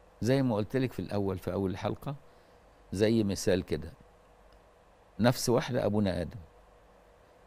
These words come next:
كسرها في زوجته ثم في ذريته ليوم القيامة،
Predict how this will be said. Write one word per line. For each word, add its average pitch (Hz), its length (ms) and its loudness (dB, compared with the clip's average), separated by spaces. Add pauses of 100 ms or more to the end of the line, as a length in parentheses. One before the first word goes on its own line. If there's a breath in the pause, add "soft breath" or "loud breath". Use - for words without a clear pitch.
(120)
كسرها 135 680 4 (100)
في 107 140 2
زوجته 104 540 2 (480)
ثم 117 300 4
في 117 120 0
ذريته 107 580 0
ليوم 131 360 0
القيامة، 104 340 -4